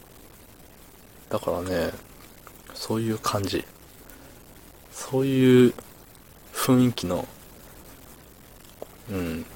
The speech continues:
言葉で、レジハラを示そう。レジハラやら、クレーマーやらを。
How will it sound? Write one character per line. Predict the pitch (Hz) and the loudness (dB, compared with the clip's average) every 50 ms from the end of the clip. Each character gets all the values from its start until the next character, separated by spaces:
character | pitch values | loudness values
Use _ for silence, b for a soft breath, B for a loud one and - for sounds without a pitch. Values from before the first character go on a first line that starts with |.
| - | -8
言 | - - - - 104 92 | -6 -6 0 2 4 4
葉 | 95 87 | 4 4
で、 | 85 95 104 104 101 - - - - - - - - - - - - - - - - - - - - - - - - - | 4 4 4 4 2 0 -4 -10 -20 -20 -20 -20 -20 -20 -20 -20 -20 -20 -20 -20 -20 -20 -20 -20 -20 -20 -20 -12 -2 0
レ | 101 95 | 0 2
ジ | - - - | 2 0 -2
ハ | - - 95 | -2 0 2
ラ | 90 90 87 | 2 4 4
を | 90 98 107 113 - - - - - - - - - - - - - - - - - - - | 6 8 8 6 6 2 -4 -20 -20 -20 -20 -20 -20 -20 -20 -20 -20 -20 -20 -20 -20 -20 -12
示 | - - - - 95 90 85 - | -6 -6 -4 -4 -4 -4 -2 0
そ | - - | 0 0
う。 | 90 101 - - - - - - - - - - - - - - - - | 0 -2 -6 -16 -20 -20 -20 -20 -20 -20 -20 -20 -20 -20 -20 -12 -4 -2
レ | 98 95 | -2 -2
ジ | 92 87 | -2 -2
ハ | 92 104 95 | -2 0 2
ラ | 95 | 2
や | 95 95 92 | 4 2 2
ら、 | 87 82 - - - - - - - - - - - - | 0 -2 -4 -8 -14 -20 -20 -20 -20 -20 -20 -18 -16 -12
ク | - - 104 | -6 -2 0
レ | 98 95 95 | 2 2 2
ー | |
マ | 92 92 90 | 0 0 0
ー | 90 | 2
や | 92 92 | 2 2
ら | 90 82 | 2 2
を。 | 82 - | 0 -2